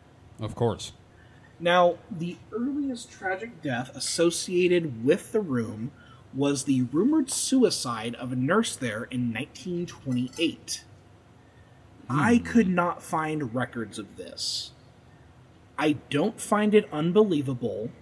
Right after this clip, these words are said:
Speaker 2: but I cannot find any official confirmation of this death.
Speaker 1: I, I don't know, man. I think we can assume that if there was a building <laughs> built before nineteen eighty,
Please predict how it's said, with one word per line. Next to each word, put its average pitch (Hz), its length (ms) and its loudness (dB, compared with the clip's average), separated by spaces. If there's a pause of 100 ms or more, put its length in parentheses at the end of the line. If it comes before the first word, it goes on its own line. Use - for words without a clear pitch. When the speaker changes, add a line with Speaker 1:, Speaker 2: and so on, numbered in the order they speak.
(220)
Speaker 2:
but 131 140 -6
I 131 120 -8
cannot 175 540 -6
find 160 360 -6 (100)
any 151 320 -4
official - 480 -4
confirmation 117 880 -6
of 120 360 -10
this - 260 -10
death. 127 460 -8 (1120)
Speaker 1:
I, - 240 -2 (100)
I 202 80 2
don't 320 180 0
know, 143 220 4
man. 120 300 0
I 139 60 0
think 170 260 -2
we 185 120 0
can 139 160 0
assume 131 640 -2
that 120 140 0
if 117 120 -2
there 120 100 -2
was 123 160 -2
a 117 40 0
building 117 500 -4
<laughs> 107 40 -10
built 147 280 0
before 131 340 -6
nineteen 139 500 0
eighty, 135 400 -4